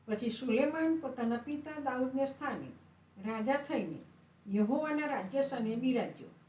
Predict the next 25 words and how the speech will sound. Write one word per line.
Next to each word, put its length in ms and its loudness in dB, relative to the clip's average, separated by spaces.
તે 180 6
આબાદ 580 2
થયો 320 -8
અને 160 2
સર્વ 500 2
ઇઝરાયલ 560 4
તેને 260 0
આધીન 500 2
હતા. 300 -6
સર્વ 380 4
સરદારો 540 -2
તથા 320 -10
પરાક્રમી 680 0
પુરુષો 540 -2
તેમજ 380 2
દાઉદ 360 2
રાજાના 420 2
બીજા 380 2
સર્વ 480 0
પુત્રો 340 -6
પણ 200 -6
સુલેમાન 540 4
રાજાને 520 2
આધીન 380 0
થયા. 320 -8